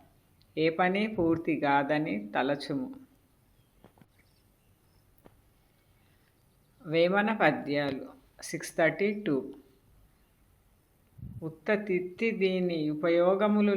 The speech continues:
లేవు, తిత్తి కొరకు జడును దేవులాడి, కత్తి మీద సాము కడతేర బోధయ విశ్వదాభిరామ వినురవేమ.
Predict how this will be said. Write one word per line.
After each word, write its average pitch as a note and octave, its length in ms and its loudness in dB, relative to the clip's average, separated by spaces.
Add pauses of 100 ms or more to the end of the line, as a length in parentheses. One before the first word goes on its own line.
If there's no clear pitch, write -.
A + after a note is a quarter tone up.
లేవు, D3+ 340 0 (1120)
తిత్తి E3 400 -4
కొరకు G3 420 2
జడును F3+ 360 4 (120)
దేవులాడి, D3 760 0 (920)
కత్తి D3+ 440 -6
మీద D3 220 -4 (140)
సాము D#3+ 400 0 (540)
కడతేర D#3 560 2 (160)
బోధయ D3 500 0 (1120)
విశ్వదాభిరామ D#3+ 1200 0 (800)
వినురవేమ. D3+ 880 2